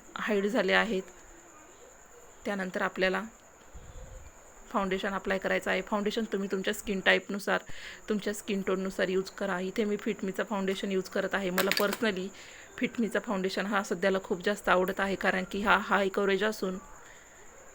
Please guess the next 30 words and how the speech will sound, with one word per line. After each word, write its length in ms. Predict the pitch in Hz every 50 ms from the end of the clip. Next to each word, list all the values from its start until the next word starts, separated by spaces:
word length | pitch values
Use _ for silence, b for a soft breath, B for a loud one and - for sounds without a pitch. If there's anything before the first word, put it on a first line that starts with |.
| - - - - - - - - - - - - - - - - - - - - - - - - -
अगदी 220 | 196 196 180 175 196 -
थोड्याशा 320 | - 214 196 208 208 - 202
क्वांटिटीमध्ये 720 | - 196 190 185 - 190 190 208 208 214 208 180 185 185 190 - - - - -
पूर्ण 220 | 208 202 196 214 214
चेहरा 320 | 196 - 196 196 190 185
कव्हर 280 | 180 - 190 185 196 196
होतो 300 | 196 214 202 - 202 190 185
व 200 | 180 185 190 190 190 B B B B B B B
लाँग 220 | 226 226 214 202 202
लास्टिंग 340 | 190 190 190 - - 196 196 -
टिकतो 260 | 190 175 - - 196
देखील. 300 | 190 202 196 - - 185 180 -
त्यानंतर 380 | 220 220 214 220 202 - 196
त्याच्यामध्ये 420 | 180 - - 240 196 196 190 202 196
अगदी 220 | 185 175 175 214 - -
थोड्याशा 320 | 240 190 180 196 - 220
क्वांटिटीमध्ये 720 | - 208 202 190 - 196 - 208 196 208 214 180 190 185 196 -
हायलायटर 460 | - - 190 180 190 180 175 - - 196 185
मी 80 | 208
ॲड 200 | 202 185 180 185
करत 280 | 185 - 202 202 190 -
आहे. 180 | 190 190 190 180 -
तुम्ही 160 | 196 185 196
बघू 240 | 190 202 190 170 202
शकता, 400 | 202 - 220 - - - 185 185 - B B B B B B B B B B - -
अगदी 240 | 220 185 180 190 220
बोटाने 380 | 196 202 196 - 196 190 190 196 -
थोडंसं 320 | - 226 196 208 202 - 240
हायलायटर 420 | 226 202 190 190 185 180 202 190
घेऊन 320 | 180 180 233 208 202 190